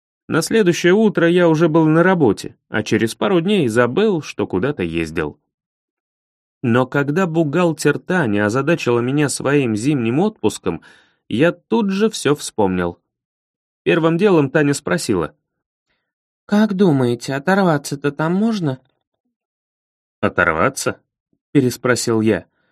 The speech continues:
"Что вы под этим подразумеваете?" "Ну, как это что?" Несколько удивившись моей непонятливости, пожала плечами Таня.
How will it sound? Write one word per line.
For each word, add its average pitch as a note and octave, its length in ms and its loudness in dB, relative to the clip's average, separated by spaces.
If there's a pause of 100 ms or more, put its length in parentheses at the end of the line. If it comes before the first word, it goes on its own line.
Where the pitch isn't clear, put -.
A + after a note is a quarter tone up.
(460)
"Что - 280 0
вы F2+ 200 2
под G2 220 -2
этим F2+ 300 -2
подразумеваете?" A2 1000 -2 (1120)
"Ну, F3+ 640 0
как E3+ 240 -4
это D3 160 -2
что?" G#2+ 380 -6 (720)
Несколько B2+ 500 2
удивившись A2 640 0
моей G2+ 240 0
непонятливости, A2 840 -2
пожала C#3+ 460 0
плечами C3 540 -2
Таня. F#2+ 440 -4